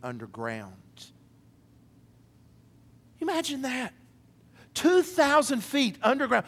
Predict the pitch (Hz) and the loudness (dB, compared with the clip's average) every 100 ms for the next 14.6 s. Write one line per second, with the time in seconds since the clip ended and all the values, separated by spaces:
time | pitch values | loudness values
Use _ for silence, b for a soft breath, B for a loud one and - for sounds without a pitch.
0 | B - 220 - - 247 294 302 302 294 | B 4 4 4 -8 0 4 6 6 4
1 | - - 196 233 247 196 - - - - | 0 -6 2 6 6 4 0 -8 -6 -4
2 | - - _ _ _ _ _ _ _ _ | -6 -12 _ _ _ _ _ _ _ _
3 | _ B 214 - 254 247 196 160 202 220 | _ B 2 4 8 8 8 4 6 8
4 | 226 220 220 233 226 208 202 196 185 147 | 6 6 4 6 4 2 0 0 0 0
5 | 190 185 139 - B 165 208 233 233 214 | 2 2 2 -4 B -2 0 2 2 2
6 | 214 196 175 170 - 202 180 147 143 160 | 0 -2 -4 -6 -2 -2 -2 -6 -6 -2
7 | 196 202 180 180 165 127 170 180 208 196 | -2 -2 -2 -2 -4 -6 -2 0 0 -2
8 | 175 135 160 190 180 156 170 175 131 107 | -8 -6 0 0 0 -6 -8 -8 -8 -10
9 | 92 - - - _ B B B B - | -12 -10 -10 -10 _ B B B B 0
10 | 254 294 233 277 220 247 240 220 220 220 | 2 2 0 0 2 2 4 4 4 4
11 | 208 170 156 156 - 214 170 175 196 220 | 4 2 -4 -6 -2 0 0 2 2 4
12 | 220 226 226 B B 135 208 208 185 156 | 4 2 0 B B -2 4 6 4 2
13 | - 151 185 196 196 190 170 165 160 139 | -6 -2 -2 0 0 2 2 4 2 0
14 | 113 120 117 - - | -10 -10 -4 -4 -4